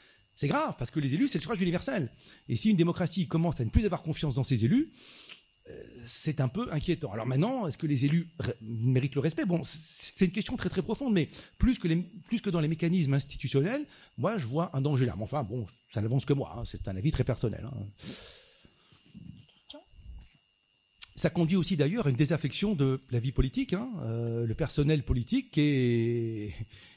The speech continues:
Speaker 1: est moins bon qu'avant, hein. Les bons, ils viennent plus là, hein, ils vont ailleurs, hein. D'abord, c'est mal, c'est assez mal payé, la vie politique. C'est pas très, très bien payé. Vous savez, euh,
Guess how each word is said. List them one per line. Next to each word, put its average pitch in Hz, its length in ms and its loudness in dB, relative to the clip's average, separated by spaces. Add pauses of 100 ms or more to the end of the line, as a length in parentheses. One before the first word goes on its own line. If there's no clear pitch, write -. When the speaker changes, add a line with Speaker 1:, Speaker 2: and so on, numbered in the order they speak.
(200)
Speaker 1:
est 117 60 -2
moins 165 140 6
bon 208 120 2
qu'avant, 269 380 0
hein. 349 60 -8 (420)
Les 127 120 4
bons, 202 260 4
ils 131 60 2
viennent 156 160 4
plus 165 140 6
là, 262 100 -2
hein, 247 140 -6 (260)
ils 120 80 -2
vont 139 80 0
ailleurs, 226 240 2
hein. 262 140 -6 (500)
D'abord, 123 200 4
c'est 120 80 0
mal, 117 120 0 (240)
c'est - 160 -2
assez 196 160 2
mal 180 120 4
payé, 135 280 2 (220)
la 113 80 0
vie 110 80 -2
politique. 104 400 -2 (100)
C'est - 220 0
pas 208 140 2
très, - 320 -2
très 143 100 -2
bien 127 160 2
payé. 143 160 0
Vous 113 80 0
savez, 127 240 2
euh, 95 160 -2